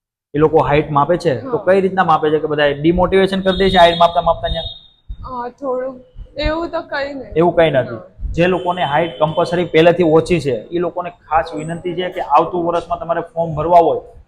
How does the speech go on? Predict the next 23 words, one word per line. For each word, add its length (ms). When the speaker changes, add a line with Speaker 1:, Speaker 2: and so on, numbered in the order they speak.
Speaker 1:
તો 80
એની 140
ટેબ્લેટ 600
પણ 120
આવે 200
છે, 100
તમારે 300
જોતી 320
હોય 140
તો 80
નીચે 320
નંબર 260
આપેલો 320
છે, 120
કોન્ટેક્ટ 340
જરૂર 300
કરજો. 280
Instagram 500
પણ 180
ફોલો 300
કરી 220
દેજો, 240
Instagram 460